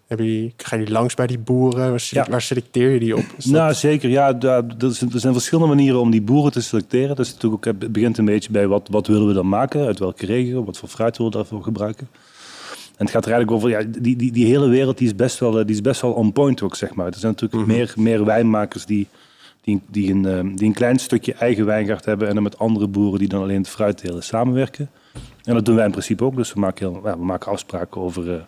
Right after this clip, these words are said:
Speaker 2: over soorten, kwaliteit, eh, wanneer we gaan oogsten, wat dan wel goed is, wat dan niet goed is. En,
Speaker 1: Ja.
Speaker 2: eh, zo proberen we in ieder geval de basis te leggen voor, eh, voor dat mooie product op het einde van de, van de
Speaker 1: Ja, nou is, eh,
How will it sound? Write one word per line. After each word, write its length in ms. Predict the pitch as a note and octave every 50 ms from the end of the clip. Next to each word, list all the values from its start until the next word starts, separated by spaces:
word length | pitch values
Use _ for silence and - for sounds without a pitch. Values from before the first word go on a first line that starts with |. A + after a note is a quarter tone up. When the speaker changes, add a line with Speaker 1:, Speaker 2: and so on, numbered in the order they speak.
| _ _ _ _ _ _ _ _ _ -
Speaker 2:
over 220 | - G#2+ G2+ G#2+
soorten, 440 | - - B2 A#2 G#2 - - G#2+ G2+
kwaliteit, 640 | - - G#2+ G#2 G2+ - G#2+ G2+ F#2 F#2+ F#2 - -
eh, 100 | G2+ F#2+
wanneer 400 | F#2 F#2+ G2+ G2+ G#2 G#2+ G#2 G#2
we 60 | G#2
gaan 160 | G2 G#2 G#2+
oogsten, 500 | G2 G2 G2+ G2 - - - G2+ G2+ - _ - - - _ _ _ _
wat 120 | - G2+
dan 140 | - F#2+ E2+
wel 160 | F#2 G2+ A2+
goed 180 | F#2+ G2+ G#2 F2+
is, 120 | G#2 G2
wat 100 | - G2
dan 120 | - G2+ F2
niet 180 | F2 G#2 G2+
goed 200 | - - G#2+ -
is. 240 | - F#2+ F2+ - - -
En, 80 | G2 F#2
Speaker 1:
Ja. 100 | F2 A#2
Speaker 2:
eh, 40 | F#2+ F#2
zo 140 | - - -
proberen 320 | F2 - G2+ F#2+ F#2+ F#2 F2+
we 40 | F2+
in 60 | F2+
ieder 140 | F#2+ F#2+ F#2
geval 160 | F#2 F#2 F#2
de 80 | F2+ G2+
basis 260 | G#2+ A2+ G#2 F#2+ -
te 120 | - G2+
leggen 220 | F#2 F#2 F2 F2 E2+
voor, 240 | F2 F2+ F2 E2+
eh, 60 | E2+ E2+ E2+ E2 _
voor 140 | - - G2+
dat 100 | F#2+ F#2+
mooie 220 | F#2 G2 G2+ G2
product 380 | F#2 - - F#2 F2 G2 - -
op 60 | G2 F#2+
het 60 | G2
einde 160 | F#2 F#2 F#2+
van 140 | F2 E2+ F2
de, 120 | F#2 G2+ A2
van 320 | G#2 A2+ - - G2+ G2
de 60 | G2
Speaker 1:
Ja, 120 | B2 A#2 A2+
nou 240 | A2 G#2+ A2 A#2
is, 260 | A#2+ A2+ - - - - _
eh, 260 | - B2+ A#2 A2 G#2+